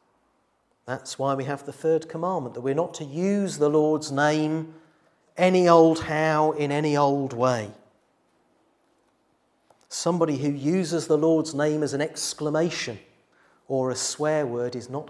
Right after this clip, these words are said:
hallowing him in their hearts, and they're not hallowing him in their speech. God's name is to be treated very carefully.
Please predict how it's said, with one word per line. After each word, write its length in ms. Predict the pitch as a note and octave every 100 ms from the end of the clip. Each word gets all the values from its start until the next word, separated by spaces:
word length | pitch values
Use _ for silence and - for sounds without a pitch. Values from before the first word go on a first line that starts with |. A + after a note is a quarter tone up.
| -
hallowing 420 | D#3+ C#3 A2 G2+
him 160 | G2+ F#2+ _ _ _ _ _ _ _
in 160 | C3+ A#2+
their 200 | A#2+ G#2+
hearts, 840 | - C3 D3+ D#3+ - - - - - - _ -
and 120 | A#2+
they're 120 | B2+
not 200 | C3 D#3
hallowing 520 | - D#3+ D3 D3 D3 C3
him 320 | C#3+ C#3+ C#3+ - _ _ -
in 260 | C#3+ D3
their 220 | C#3+ C#3+ D3
speech. 720 | - - C#3 - - - - _ _ _ _ _ _ _ _ _ _ _ _ -
God's 300 | C#3 C3+ C3+
name 320 | C#3 D3+ D3
is 120 | C#3
to 80 | -
be 80 | C3+
treated 560 | - - E3 E3 E3+ D#3+
very 280 | D3+ D#3 D#3
carefully. 600 | E3+ D#3+ D#3 - A#2